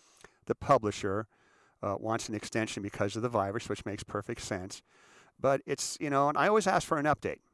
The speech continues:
And the update is always the same thing. They're switching names around. The update is, uh, uh, we have people looking at the project. A few months ago, or last year it was, uh, I got an A-list writer, and they don't like to tell names.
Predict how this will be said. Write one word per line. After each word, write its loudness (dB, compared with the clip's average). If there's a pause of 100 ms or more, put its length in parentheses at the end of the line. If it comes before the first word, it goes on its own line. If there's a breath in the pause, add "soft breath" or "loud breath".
(1300)
And 0
the 6
update 4
is 0
always 2
the -6
same 0
thing. -2
They're 0
switching -4
names -2
around. -6 (400 soft breath)
The -2
update 0
is, 2 (580)
uh, -4
uh, 2
we 2
have 4
people 0
looking 2
at 4
the -6
project. 2
A -6
few -4
months 0
ago, 0
or 0
last 0
year 2
it -2
was, -2
uh, 4
I 2
got 4
an -2
A-list 4
writer, 4
and -4
they 4
don't 4
like 2
to -8
tell 2
names. -2